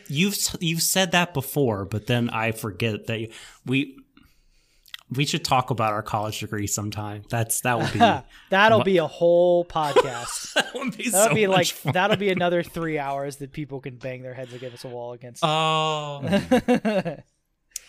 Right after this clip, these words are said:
Speaker 1: Yeah, I was, uh,
Speaker 2: Yeah.
Speaker 1: I had a minor in religion, uh, almost a major,
Speaker 2: Uh.
Speaker 1: but, uh, I went the humanities route and minored in politics and religion.
Speaker 2: Oh,
Speaker 1: So,
Speaker 2: my
Speaker 1: uh,
Speaker 2: Lord.
Speaker 1: yeah, it's
Speaker 2: Yeah.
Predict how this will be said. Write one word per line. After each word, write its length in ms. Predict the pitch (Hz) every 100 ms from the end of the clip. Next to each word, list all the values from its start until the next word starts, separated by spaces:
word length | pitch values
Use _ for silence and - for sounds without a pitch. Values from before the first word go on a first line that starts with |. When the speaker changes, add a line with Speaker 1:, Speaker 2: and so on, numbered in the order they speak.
| -
Speaker 1:
Yeah, 300 | 92 85 80 _ -
I 160 | 107
was, 260 | 113 117 113
uh, 260 | 107 101 104
Speaker 2:
Yeah. 40 |
Speaker 1:
I 20 | 120
had 100 | 123
a 60 |
minor 540 | 107 110 113 107 95 - _
in 160 | - 98
religion, 540 | 92 92 95 95 90 - _ _ _ _ _
uh, 60 | 117 98
almost 460 | 110 127 147 139 -
a 60 |
major, 320 | 127 120 110
Speaker 2:
Uh. 40 | 110
Speaker 1:
but, 240 | 113 104
uh, 280 | 110 98 95 92 _ _ _ -
I 80 | 104
went 160 | 113
the 80 | -
humanities 560 | - 113 107 101 98 95
route 240 | 98 95
and 100 | 120
minored 400 | 107 110 117 117
in 140 | 107
politics 600 | 101 113 113 107 113 -
and 160 | - 107
religion. 440 | 98 98 92 95 98 _ _ _ _ _ - -
Speaker 2:
Oh, 40 |
Speaker 1:
So, 200 | - 90
Speaker 2:
my 180 | 87 90
Speaker 1:
uh, 40 | 90
Speaker 2:
Lord. 340 | 120 120 113 _
Speaker 1:
yeah, 300 | 107 101 92 90 -
it's 320 | 113 - - - - - -
Speaker 2:
Yeah. 300 | 131 123 117